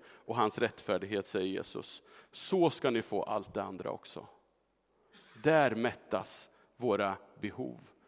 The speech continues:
Där tillfredsställs våra begär. Som bedjare av den här bönen så kallas församlingen, vi tillsammans,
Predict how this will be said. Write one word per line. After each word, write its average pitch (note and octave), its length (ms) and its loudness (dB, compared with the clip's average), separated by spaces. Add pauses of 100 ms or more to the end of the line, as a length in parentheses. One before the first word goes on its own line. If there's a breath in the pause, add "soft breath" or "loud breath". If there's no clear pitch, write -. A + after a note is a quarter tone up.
(220 soft breath)
Där C3+ 260 6
tillfredsställs - 1040 -2 (480 soft breath)
våra F#2+ 360 -4 (100)
begär. G#2 460 -8 (3750 soft breath)
Som G3 300 8
bedjare E3 400 10
av D#3+ 60 10
den D#3+ 120 8
här D3 120 8
bönen B2 360 8
så D3+ 120 0
kallas B2 380 4
församlingen, G#2+ 840 2 (1400 soft breath)
vi G#2 580 0 (580 loud breath)
tillsammans, A2 840 0